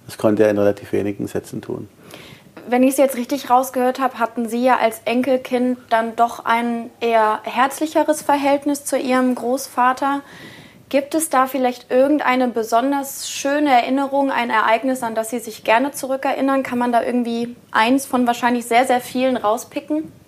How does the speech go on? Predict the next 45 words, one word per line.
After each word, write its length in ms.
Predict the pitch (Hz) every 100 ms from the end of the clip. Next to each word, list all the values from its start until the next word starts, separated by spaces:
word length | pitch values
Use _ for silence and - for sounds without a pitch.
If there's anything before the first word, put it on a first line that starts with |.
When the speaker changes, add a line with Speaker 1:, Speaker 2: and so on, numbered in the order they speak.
| _ - - - - - - - - - - - - - - - - - -
Speaker 1:
Ja, 320 | 113 101 107
sicherlich. 560 | 113 120 120 117 123 -
Ich, 200 | 120 -
äh, 160 | 110 101
bin 180 | 107 113
am 120 | 117
Überlegen, 400 | 107 104 107 113
was 180 | 110 120
jetzt 240 | 104 -
das, 400 | 113 - - -
äh, 400 | 117 101 98 110
das 240 | 123 107 -
Außergewöhnlichste 960 | 104 104 107 104 104 123 139 - 107
war. 160 | 101 98
Es 140 | 101
war 60 | 107
ja 80 | 101
so, 120 | 117
dass 140 | 117
mein 120 | 110
Bruder 220 | 104 120 110
Thomas 400 | 110 120 127 -
und 140 | 110
ich 180 | 123 -
immer 220 | 113 107
regelmäßig, 720 | 107 117 113 107 - 113 -
äh, 80 | 113
am 340 | 107 110 98
Wochenende 640 | 107 127 135 113 113 110 -
nach 240 | 104 95
Waldkirch 520 | 98 107 - 135 -
gingen 260 | 123 117 117
zu 120 | -
unseren 200 | 117 110
Großeltern, 640 | 101 110 123 143 123 120 107
weil 140 | 110
es 140 | 110 127
eben 160 | 113
die 100 | 107
Aufbauzeit 800 | 117 117 - 123 120 - 117 117
des 180 | - 117
Parks 440 | - 98 107 123 143
war. 120 | 123
Also 180 | 120 117
insofern 400 | 110 117 120